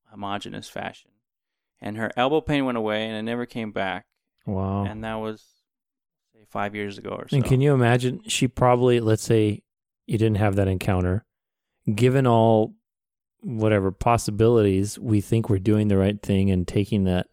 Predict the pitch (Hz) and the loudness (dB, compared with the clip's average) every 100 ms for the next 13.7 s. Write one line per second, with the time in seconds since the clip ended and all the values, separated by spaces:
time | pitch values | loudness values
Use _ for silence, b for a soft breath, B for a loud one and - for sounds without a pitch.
0 | _ - 113 107 98 104 - _ _ - | _ -4 0 2 0 -2 -10 _ _ -4
1 | 101 90 87 90 90 - 107 101 92 87 | -2 0 -2 -2 -4 -2 -2 0 0 0
2 | 90 90 87 87 90 90 87 92 85 110 | 0 0 0 -2 -2 0 0 0 -2 -4
3 | _ _ _ _ _ _ - 101 - 101 | _ _ _ _ _ _ -4 -2 0 0
4 | 92 101 101 95 90 - 87 - 135 127 | 2 2 4 2 2 -2 -4 -2 -2 0
5 | 92 85 - _ _ _ _ 101 98 - | 0 -2 -8 _ _ _ _ 2 2 -2
6 | - 107 117 107 104 98 92 90 95 107 | -4 0 2 2 0 2 2 2 2 2
7 | 110 - 92 - 120 - - 87 107 104 | 0 0 -2 -2 -2 -2 -4 -4 -2 -2
8 | 101 87 92 - _ _ _ - 131 139 | 0 -2 -4 -10 _ _ _ -2 0 2
9 | 104 117 - 131 202 - - 107 101 107 | 2 2 2 2 2 0 -2 0 2 2
10 | 110 107 110 110 95 120 135 123 123 - | 2 2 2 -2 -2 0 2 4 2 2
11 | 104 101 92 104 98 92 113 113 107 110 | -2 -2 0 2 2 0 0 -2 0 -2
12 | 110 104 95 95 127 120 - 92 101 104 | -2 -4 -2 0 0 -2 -2 -2 -2 -2
13 | 107 95 98 127 120 101 92 | -2 -2 0 -2 -4 -6 -10